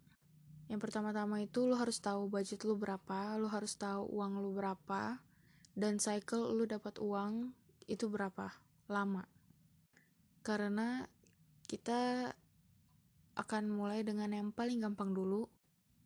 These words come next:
Cycle-nya ini tuh tiap lu dapat bulan. Oke, let's say monthly and weekly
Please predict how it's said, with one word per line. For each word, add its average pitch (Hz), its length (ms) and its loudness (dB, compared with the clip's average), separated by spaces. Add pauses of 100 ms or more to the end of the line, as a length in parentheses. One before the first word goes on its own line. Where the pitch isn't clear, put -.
(180)
Cycle-nya 208 560 0
ini 208 240 0
tuh 254 220 0 (100)
tiap 214 320 0 (240)
lu 208 480 2 (400)
dapat 202 320 -4
bulan. 202 400 0 (320)
Oke, 202 160 -4
let's 208 320 2
say 247 400 2
monthly 214 640 0
and 196 240 -4
weekly 208 400 -4